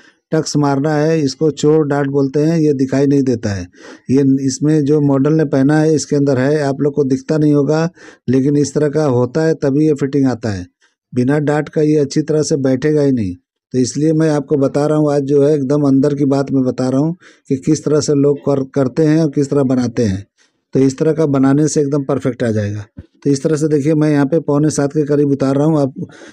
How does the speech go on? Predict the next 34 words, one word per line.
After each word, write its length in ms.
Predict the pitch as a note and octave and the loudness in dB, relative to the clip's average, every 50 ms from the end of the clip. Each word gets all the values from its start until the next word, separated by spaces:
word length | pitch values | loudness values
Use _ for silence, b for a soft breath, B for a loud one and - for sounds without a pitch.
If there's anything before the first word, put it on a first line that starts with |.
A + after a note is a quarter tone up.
| B B _ | B B _
ये 120 | C3 C3+ C#3 | 0 2 2
आर्महोल 420 | C3+ C3+ C3 C3 C3+ D3 D#3 D#3 | 2 2 2 2 2 2 2 0
का 120 | D3+ D#3+ D3 | 0 0 0
मैंने 320 | C#3+ D3 C#3+ D3+ D#3+ E3 E3 - - _ - | 0 2 2 0 0 -2 -4 -8 -14 _ -8
डाउन 320 | C3 B2+ C3+ C#3 C#3+ C#3+ C#3+ | -4 -2 0 2 2 2 2
उतारा 300 | C3+ C3+ C3+ A#2+ A#2 A2 | 2 0 0 0 0 0
है 120 | G#2 G#2 | -2 -2
कि 160 | G2+ A#2 A#2+ A#2 | -2 -4 -6 -2
कितने 340 | - C#3 C3+ - D3+ D#3 | -2 -4 -4 0 -2 0
नीचे 240 | C#3+ C#3+ C#3 C3+ C#3+ C3 | 2 2 2 2 2 0
उतारना 380 | B2 B2+ C3 A#2 A2 A2 G#2 F#2+ | 0 0 -2 -2 -2 -2 -2 -2
है। 140 | F2+ F2+ b b b b b b b b - | -4 -8 b b b b b b b b -8
अभी 220 | A#2 A2+ C3 D#3 D3+ | -4 0 0 0 2
देखो 280 | C3+ D3+ C#3+ - D#3+ | 2 0 0 0 -2
मेरा 180 | D#3 D#3+ D#3+ D#3 | 0 0 0 0
कटिंग 320 | D3 - D3 C3+ D3+ D3+ D3 | 0 -2 -2 -2 -2 -2 0
करने 180 | D#3 D3+ D#3 | 0 0 2
का 80 | D3+ D3+ | 0 0
तरीका, 400 | C3+ D3+ C#3+ C#3 C3+ C3+ D#3 D#3+ | 0 2 0 0 2 2 0 0
आप 180 | D3+ D3 D3 C#3 | 2 0 0 0
देखोगे 440 | B2+ C3 C3+ C3 C#3 D3 C#3+ D3+ D3 | 0 0 0 2 2 2 2 0 0
तो 120 | C3+ D3+ | 0 -2
खुद 200 | C3+ - C3+ C3 | -2 -2 -2 0
ही 80 | D3+ D#3 D3 C#3+ D3 _ - | 2 2 2 0 -2 _ -4
हैरत 240 | A#2 A#2+ B2 C#3 C#3 | -2 0 0 0 0
में 140 | D3 C#3+ | 0 0
पड़ 140 | C3 C#3+ C3+ C3+ | 0 2 2 2
जाओगे 260 | C3+ C3 C3 C#3 D#3 | 2 2 2 2 0
कि 80 | D3 C3+ | 0 0
किस 220 | - D3 C3+ C3 | 0 -2 -2 0
तरह 140 | - B2+ B2 | -2 -2 0
का 80 | A2+ A#2 G#2+ | 0 -2 -2
कटिंग 300 | G#2+ G2+ F#2+ G#2 F#2+ F2+ | -2 -4 -2 -2 -2 -2
है। 120 | F2 F#2+ | -4 -6